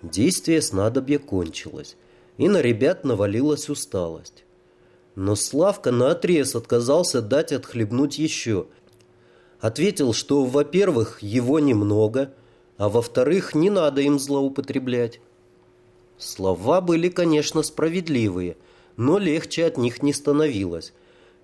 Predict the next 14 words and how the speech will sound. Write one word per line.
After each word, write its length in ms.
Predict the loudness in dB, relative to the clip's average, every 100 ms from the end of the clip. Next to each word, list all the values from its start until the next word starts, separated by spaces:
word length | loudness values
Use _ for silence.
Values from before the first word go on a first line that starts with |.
| -8
Тем 280 | -2 -2 2
более, 420 | 4 4 4 2
что 300 | 0 0 0
Славка 500 | 0 0 0 0 2
не 160 | 2
разрешил 580 | 2 0 -2 -2 0 0
даже 340 | 2 0 2 0
вылить 560 | 2 2 2 0 -2
воду 460 | -4 2 2 2 0
из 100 | 0
бутылок, 600 | -2 0 2 2 0 -4 -18 -20 _
мотивируя 640 | -4 0 0 2 4 4
это 260 | 2 2 -4
тем, 400 | -2 0 2